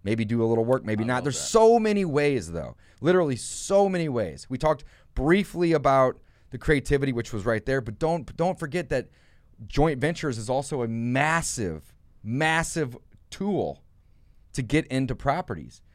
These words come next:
Speaker 1: Maybe you go find a home run deal, right? You can take that to some of these big investors in town, or maybe even just a friend or a, a local investor. It doesn't even matter.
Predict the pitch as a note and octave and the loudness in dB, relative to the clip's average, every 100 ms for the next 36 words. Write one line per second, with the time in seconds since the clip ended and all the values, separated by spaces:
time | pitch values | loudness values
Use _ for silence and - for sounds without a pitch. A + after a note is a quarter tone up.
0 | _ - C#3+ F#3 D#3+ F3 F3+ D#3 D3+ D3+ | _ 0 4 4 2 0 0 0 0 0
1 | C#3 A#2 G2 D#3 E3+ E3 D#3 D3+ C#3 A2+ | 0 -2 -2 -2 -2 -2 -2 -2 -2 -4
2 | F3 F#2+ - _ _ _ _ - _ G2+ | -2 -4 -6 _ _ _ _ -20 _ 0
3 | C3 E3 - _ C3+ F3 F#3+ E3+ D3 D3+ | 2 0 -4 _ -8 -6 -2 -2 0 -2
4 | C#3 - D#3 C3+ B2 A#2+ C#3 C3 A#2+ E3 | -2 -6 -4 -2 -4 -2 0 2 0 0
5 | D#3+ B2+ A#2+ A2+ A2+ B2 A2+ C#3 D#3+ C#3+ | -4 -6 -4 -2 -2 0 0 0 -2 -6
6 | C#3+ C#3 C#3+ F3 A#3+ F3 E2 - _ - | -10 -10 -8 -2 -2 -2 -6 -12 _ -4
7 | A#2 B2 C#3+ C3+ D#3+ A3+ A#3 C3 A2 G2+ | -2 0 -2 2 6 6 6 2 0 -2
8 | G2 C3 F#3 E3+ D#3+ D#3 F#3+ A#3 A2 | -4 -4 -4 -2 -4 -2 -2 -2 -4